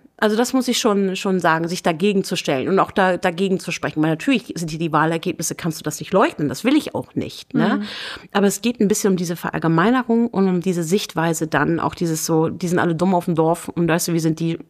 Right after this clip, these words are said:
Speaker 1: absoluten schlauen Städter, die hier irgendwie, äh, euch die Lösung bringen. Ähm,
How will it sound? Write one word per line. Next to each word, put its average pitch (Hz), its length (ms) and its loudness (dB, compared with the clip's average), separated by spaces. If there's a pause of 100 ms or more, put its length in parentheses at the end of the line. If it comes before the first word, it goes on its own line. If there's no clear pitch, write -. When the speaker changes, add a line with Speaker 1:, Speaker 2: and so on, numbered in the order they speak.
(100)
Speaker 1:
absoluten 170 500 -2
schlauen 165 380 2
Städter, 170 400 0
die 170 100 -2
hier 160 220 0
irgendwie, 165 480 0
äh, 156 300 0 (360)
euch 175 480 0
die 170 280 -2 (640)
Lösung 240 880 4
bringen. 143 340 -2 (640)
Ähm, 190 360 2